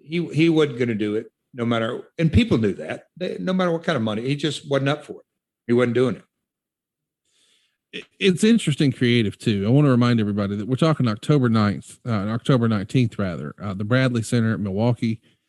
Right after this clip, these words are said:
Speaker 2: Uh, it's, um, twelve thousand one hundred and fifty-seven fans there that night. It's Raw is War. Steve Blackman gets the win over Jeff Jarrett by D Q because the Blue Blazer interfered and attacked Blackman.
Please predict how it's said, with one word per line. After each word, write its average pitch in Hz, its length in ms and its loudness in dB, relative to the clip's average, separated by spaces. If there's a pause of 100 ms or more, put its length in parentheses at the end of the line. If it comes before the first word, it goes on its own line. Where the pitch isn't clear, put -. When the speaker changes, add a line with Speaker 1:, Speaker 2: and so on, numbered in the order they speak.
(260)
Speaker 2:
Uh, 98 300 -2
it's, 107 300 -6
um, 98 520 -4 (180)
twelve 139 220 2
thousand 107 400 0
one 110 140 0
hundred 110 280 -2
and 98 100 -6
fifty-seven 113 640 -2
fans 110 320 -2
there 98 160 -6
that 98 200 -6
night. 95 420 -8 (540)
It's 123 140 -2
Raw 160 240 4
is 131 120 2
War. 127 400 4
Steve 160 320 4
Blackman 127 460 0
gets 123 180 -2
the 123 80 -8
win 127 220 2
over 113 180 0
Jeff 117 260 0
Jarrett 117 460 0 (180)
by 113 140 -4
D 113 220 0
Q 120 440 4
because 110 340 0
the 107 100 -4
Blue 123 180 2
Blazer 117 340 0
interfered 117 540 0
and 110 140 -4
attacked 143 460 -2
Blackman. 104 540 -6